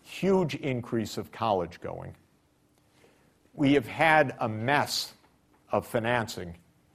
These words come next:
of college education in the United States because, true to form, it's heavily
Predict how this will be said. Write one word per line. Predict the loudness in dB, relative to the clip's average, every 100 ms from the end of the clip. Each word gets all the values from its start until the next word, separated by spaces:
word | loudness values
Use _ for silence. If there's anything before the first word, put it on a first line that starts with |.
| _
of | -4 -4 -4
college | 0 2 2 -2
education | -6 -8 -4 0 0 -2 -10
in | -10
the | -10
United | -10 -10 -12 -12
States | -8 -8 -8 -10
because, | -10 -8 -8 -10
true | -8 -4 -4
to | -6
form, | -8 -8 -8 -10 -14 _ _ _ _ _
it's | -2 -2 -4 -12 -14
heavily | 4 4 6 2 0 -4